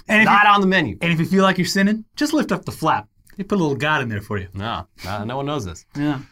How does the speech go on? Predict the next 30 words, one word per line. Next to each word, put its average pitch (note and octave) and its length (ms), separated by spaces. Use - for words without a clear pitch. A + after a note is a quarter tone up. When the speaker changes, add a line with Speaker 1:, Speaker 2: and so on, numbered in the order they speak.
Speaker 2:
But F3 140
still, A3+ 200
though, D#3+ 140
Greg F#3 220
Kelly's G3 260
love C#3+ 220
with C#3+ 100
McDonald's, A#2+ 500
it C#3 100
was, C#3+ 180
uh, C#3 180
already B3+ 360
apparently F3+ 420
a C#3 80
little D3 280
on C#3+ 120
the B2 80
rocks A2 340
in A#2+ 140
the G#2 60
lead A#2 200
up A2 160
to A2 220
the G#2+ 100
McFish B2 640
incident. G2+ 460
Uh, C3+ 80
just D3+ 200
one E3 260
day C3+ 380